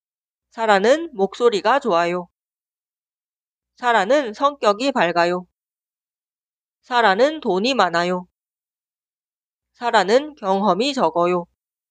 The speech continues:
사라는 여동생이 없어요. 사라는 남자친구가 있어요. 사라는 집이 있어요. 사라는 집에 있어요.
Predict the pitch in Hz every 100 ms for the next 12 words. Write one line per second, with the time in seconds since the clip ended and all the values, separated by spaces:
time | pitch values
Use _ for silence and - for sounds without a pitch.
0 | _ _ _ _ _ _ _ _ _ _
1 | _ 247 240 202 233 285 185 185 190 226
2 | 220 180 - 214 - 175 180 180 _ _
3 | _ _ _ _ _ _ _ _ _ _
4 | _ _ _ 233 214 180 240 302 262 170
5 | 190 254 - 202 165 170 262 - 202 -
6 | 175 185 185 _ _ _ _ _ _ _
7 | _ _ _ _ _ _ _ 240 233 190
8 | 233 302 302 190 185 262 226 - 175 180
9 | 180 _ _ _ _ _ _ _ _ _
10 | _ _ _ _ _ _ _ 220 190 175
11 | 247 311 - 180 247 233 - 175 180